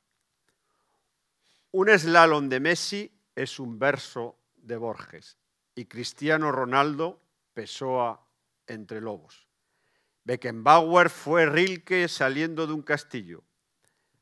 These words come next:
Romario era Ana Adma-, Adma-, Akhmatova conquistando Moscú. Por lo visto, Di Stéfano y Pelé fueron Shakespeare.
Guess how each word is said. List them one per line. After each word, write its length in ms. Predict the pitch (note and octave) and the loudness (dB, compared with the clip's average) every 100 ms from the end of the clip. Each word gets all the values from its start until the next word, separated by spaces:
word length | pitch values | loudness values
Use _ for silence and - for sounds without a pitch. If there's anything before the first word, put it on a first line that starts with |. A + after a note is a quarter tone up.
| _ | _
Romario 720 | - - B2+ D3+ F3 F#3 F3 | -12 -6 4 6 8 6 4
era 480 | E3+ E3+ E3+ - - | 6 8 6 6 0
Ana 480 | D3 D3 D3+ D3+ - | 2 4 4 4 2
Adma-, 400 | C3+ B2 A#2+ A#2 - _ | -4 -6 -6 -8 -10 _
Adma-, 460 | A#2+ B2 A#2+ B2 _ | -10 -8 -8 -10 _
Akhmatova 1120 | - A#2 A2+ - - A2 A#2 - D3+ D#3 F3 F3 _ _ | -12 -10 -12 -16 -16 -14 -16 -6 -2 2 0 -2 _ _
conquistando 680 | B2 A#2 A2+ - C#3+ C#3+ C#3 | -8 -8 -10 -6 -2 -2 -4
Moscú. 420 | C3 B2 - A2 - _ _ _ _ _ _ _ _ _ _ _ | -6 -10 -12 -16 -16 _ _ _ _ _ _ _ _ _ _ _
Por 160 | A2 A#2 | -10 -6
lo 140 | A#2+ | -2
visto, 500 | D#3+ E3+ - F3 A3 - _ _ _ _ _ _ _ _ _ | -2 -4 -4 -6 -6 -10 _ _ _ _ _ _ _ _ _
Di 220 | _ G#2+ A2+ | _ -14 -14
Stéfano 840 | - E3 E3+ D3 B2+ A2+ G#2+ - _ | -2 0 2 0 -2 -4 -12 -16 _
y 100 | B2 | -16
Pelé 560 | B2 D#3+ C#3+ C#3 D#3 _ _ _ | -2 0 2 0 -4 _ _ _
fueron 560 | _ B2 B2 B2+ B2 - _ | _ -6 -4 -4 -8 -14 _
Shakespeare. 720 | - - A2+ - - - - | -18 -14 -14 -16 -20 -20 -20